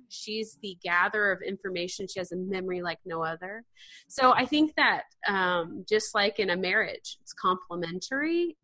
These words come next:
and, um, being really aware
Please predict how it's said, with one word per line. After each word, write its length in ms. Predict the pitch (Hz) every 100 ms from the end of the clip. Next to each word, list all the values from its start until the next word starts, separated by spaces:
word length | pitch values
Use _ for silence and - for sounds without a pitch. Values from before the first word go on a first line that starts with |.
| -
and, 540 | 196 185 175 170 175 175 - -
um, 580 | 185 175 175 170 175 185 - _ _ _ _ 185
being 360 | 180 214 226 214
really 520 | 202 208 220 220 208
aware 840 | - 190 175 175 175 180 180 175 180